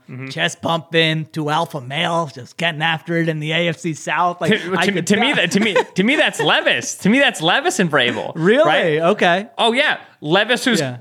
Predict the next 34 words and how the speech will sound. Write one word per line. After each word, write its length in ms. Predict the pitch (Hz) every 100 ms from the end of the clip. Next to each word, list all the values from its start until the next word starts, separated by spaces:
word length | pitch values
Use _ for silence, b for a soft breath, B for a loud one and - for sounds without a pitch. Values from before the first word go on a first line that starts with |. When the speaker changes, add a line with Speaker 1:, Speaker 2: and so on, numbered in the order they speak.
| 147
Speaker 1:
coming 260 | 190 202 180
under 200 | 190 185
fire 360 | 185 147 170
Speaker 2:
Jacked 80 | 190
Speaker 1:
for 60 | 156
Speaker 2:
up. 60 |
Speaker 1:
getting 260 | 185 180 147
too 240 | - 196 214
Speaker 2:
Yeah. 40 |
Speaker 1:
jacked 500 | 143 151 147 175 -
during 220 | 160 156 165
the 80 | 131
N 140 | 143
F 120 | 151
L 100 | 165
draft 300 | 151 127 139
process. 400 | 202 208 208 262
Speaker 2:
Hey, 60 | 151
Speaker 1:
You 60 |
telling 180 | 214 214
me 40 | 202
Speaker 2:
we've 60 |
Speaker 1:
that's 180 | 202 208
Speaker 2:
all 100 | 208
Speaker 1:
not 40 |
a 20 | 180
Speaker 2:
been 60 |
there. 220 | 147 160 196
Speaker 1:
Vrabel? 120 | 247
Speaker 2:
Yeah, 80 | 151
I've 160 | 165
been 180 | 156 147
Speaker 1:
Yeah. 240 | 185 233 165 _ _ _
Speaker 2:
there. 220 | 139 127